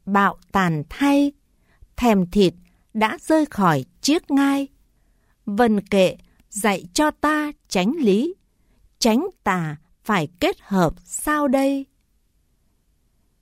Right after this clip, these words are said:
Năm mươi sáu. Với kẻ cướp hung ác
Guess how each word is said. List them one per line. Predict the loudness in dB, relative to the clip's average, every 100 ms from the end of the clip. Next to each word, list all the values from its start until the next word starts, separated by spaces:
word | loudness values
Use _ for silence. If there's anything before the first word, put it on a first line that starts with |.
| _ 0
Năm | 2 4 2
mươi | 2
sáu. | 0 -4 -2 -4 -8 _ _ _ _ _ _ _ _ _
Với | 2 2 2 0
kẻ | 0 0 0
cướp | 0 0 -4 _ _
hung | 0 2 0 -4
ác | -2 -2